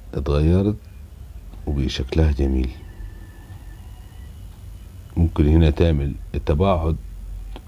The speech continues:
من الأحرف. طيب هنشوف غيرها برضو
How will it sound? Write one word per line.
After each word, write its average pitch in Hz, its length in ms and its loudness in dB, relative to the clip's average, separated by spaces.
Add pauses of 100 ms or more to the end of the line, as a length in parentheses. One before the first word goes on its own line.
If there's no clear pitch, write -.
(200)
من 73 220 2
الأحرف. 107 440 2 (2500)
طيب 67 260 -2
هنشوف 71 320 0
غيرها 71 240 4
برضو 76 360 2